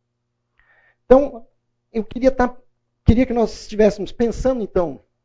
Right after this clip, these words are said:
na experiência que Naamã teve, pra nós pensarmos um pouquinho sobre os nossos filhos. Não sei se todo mundo conhece a família, porque o Felipe já tá longe aqui da igreja há algum tempo, ele foi estudar em Bauru, depois fez o mestrado também, casou com a Fernanda,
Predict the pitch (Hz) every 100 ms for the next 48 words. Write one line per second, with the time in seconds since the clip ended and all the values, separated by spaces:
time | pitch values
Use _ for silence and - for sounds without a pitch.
0 | _ 156 165 165 139 151 - 190 175 156
1 | - 139 143 117 _ _ _ - 170 151
2 | 160 - 160 143 - _ _ - - _
3 | - _ - 165 190 - 185 185 175 170
4 | 175 165 170 180 - _ _ _ _ -
5 | 160 160 170 - - - - _ - -
6 | 190 - 180 202 - 196 190 170 165 151
7 | 151 202 196 262 220 - - 185 185 147
8 | 170 160 127 - _ _ _ _ _ _
9 | - 175 165 170 165 147 143 151 143 156
10 | - 233 208 156 160 - 165 147 139 123
11 | 156 135 151 139 220 208 151 160 156 123
12 | - - - 139 139 139 - 131 131 147
13 | 196 208 135 139 180 - 143 - 123 156
14 | 214 220 220